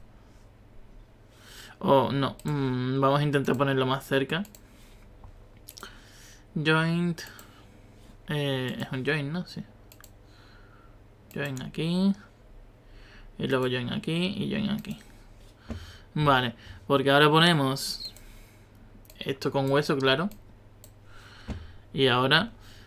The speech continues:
músculo aquí. Perdón. Aquí. Músculo aquí.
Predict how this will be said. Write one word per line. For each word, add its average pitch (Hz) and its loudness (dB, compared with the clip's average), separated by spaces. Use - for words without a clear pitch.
músculo 170 2
aquí. 165 -4
Perdón. 143 -6
Aquí. 143 -6
Músculo 123 -2
aquí. 151 -4